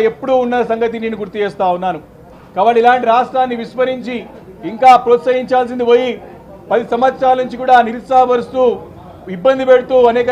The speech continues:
రకాలైనటువంటి మరి ధోరణులు, కేంద్ర ప్రభుత్వం యొక్క వైఖరిని పది సంవత్సరాలను చూశాం. మరి దీన్ని ఎండగడుతూ కేసీఆర్ గారి యొక్క నాయకత్వంలో అనేక పోరాటాలు చేశాం,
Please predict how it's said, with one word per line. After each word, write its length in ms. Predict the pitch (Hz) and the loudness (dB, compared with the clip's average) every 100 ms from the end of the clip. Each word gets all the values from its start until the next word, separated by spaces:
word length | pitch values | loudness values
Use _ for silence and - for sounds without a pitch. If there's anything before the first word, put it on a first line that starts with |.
| 247 | 0
రకాలైనటువంటి 600 | 240 240 240 240 233 240 202 - - - | 2 0 0 -2 -2 -4 -6 -12 -20 -6
మరి 160 | 185 226 202 - - 135 | -2 -2 -2 -12 -16 -4
ధోరణులు, 420 | 202 269 277 269 247 - - - | 0 0 4 4 4 0 -14 -6
కేంద్ర 220 | 220 240 240 | -4 -2 -4
ప్రభుత్వం 360 | 226 214 226 226 | -8 -6 -4 -4
యొక్క 160 | 226 196 | -4 0
వైఖరిని 440 | 190 233 277 269 262 233 - - | 0 0 -2 -4 -4 -6 -12 -6
పది 120 | 202 208 | -4 -4
సంవత్సరాలను 420 | 202 214 208 208 180 | -2 -2 -2 -6 -8
చూశాం. 260 | 170 175 151 - - - - - - 180 | -6 -6 -6 -12 -20 -20 -20 -20 -12 -4
మరి 120 | 220 220 | -2 -2
దీన్ని 200 | 254 240 | -4 -2
ఎండగడుతూ 400 | 247 254 254 269 262 254 | 0 0 0 0 0 0
కేసీఆర్ 380 | 247 254 254 254 | -4 -2 -4 -2
గారి 120 | 254 | -4
యొక్క 160 | 247 247 233 | -4 -2 0
నాయకత్వంలో 500 | 247 254 247 254 240 | 0 -2 -2 0 2
అనేక 180 | 247 254 247 | 2 0 -2
పోరాటాలు 320 | 240 254 254 247 | 0 0 0 0
చేశాం, 280 | 240 254 | 2 2